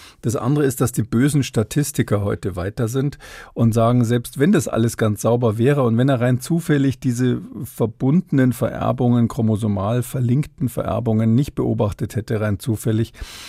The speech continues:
ähm, dann hätte trotzdem es nicht so ein sauberes Ergebnis sein können, weil es müssen auch bei den normalen genetischen Versuchen mal Fehler passieren, sodass das statistisch zu erwartende Ergebnis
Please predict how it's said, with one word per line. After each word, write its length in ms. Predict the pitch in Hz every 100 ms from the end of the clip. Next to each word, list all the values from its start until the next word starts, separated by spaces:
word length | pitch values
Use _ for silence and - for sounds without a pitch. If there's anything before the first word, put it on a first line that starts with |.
| - - -
ähm, 300 | - 120 117
dann 160 | 113 117
hätte 260 | 123 123 -
trotzdem 1040 | - 123 - - 131 123 120 - 107 -
es 120 | - 120
nicht 240 | 127 139 -
so 300 | - 123 143
ein 220 | 110 117
sauberes 420 | 107 113 117 110
Ergebnis 460 | 120 113 127 131 113
sein 240 | 104 104
können, 260 | - 110 104
weil 140 | 107
es 120 | 104
müssen 400 | - 123 160 143
auch 360 | 127 - 104 123
bei 200 | - 117
den 240 | 113 110
normalen 440 | 107 101 95 104 110
genetischen 500 | 110 110 110 107 107
Versuchen 480 | 104 101 117 127 117
mal 220 | 98 101
Fehler 340 | - 131 123
passieren, 640 | 101 87 80 - 92 98 - - - - - -
sodass 500 | 143 110 120 110 -
das 180 | 123 -
statistisch 800 | - 104 - 143 - 139 123
zu 160 | - -
erwartende 840 | 98 87 95 110 135 - 147 151
Ergebnis 800 | 147 120 - 123 - 143 139 -